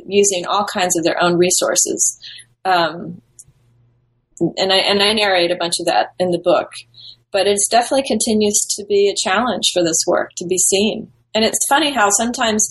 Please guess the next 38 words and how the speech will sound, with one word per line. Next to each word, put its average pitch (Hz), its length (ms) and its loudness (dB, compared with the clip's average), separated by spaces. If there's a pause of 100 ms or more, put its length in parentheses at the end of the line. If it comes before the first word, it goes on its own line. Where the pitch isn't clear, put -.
(140)
it's - 100 -8
easier 233 280 2
to 202 80 2
see 233 280 0
it 190 100 -4 (340)
from, 220 200 0
uh, - 200 0
where 214 280 2
we 311 180 0
are, 170 320 0
right, 190 220 2
at 190 80 -6
these 190 200 -2
international 180 600 0
film 285 260 0
festivals 202 500 0
and 185 120 -4
that - 160 -4
kind 185 140 0
of 180 100 -2
thing, 202 260 0
or 170 160 0
in 165 100 -4
cities. 226 640 0 (440)
But 214 240 2
in, 220 140 -2 (100)
for 220 80 0
the, 208 260 0 (220)
for 233 100 0
the 208 80 2
constituents 220 720 0
themselves, 196 920 0 (300)
sometimes 254 420 0
they 220 100 2
don't 220 220 0
have 214 180 2
as 190 260 -2
much 180 140 0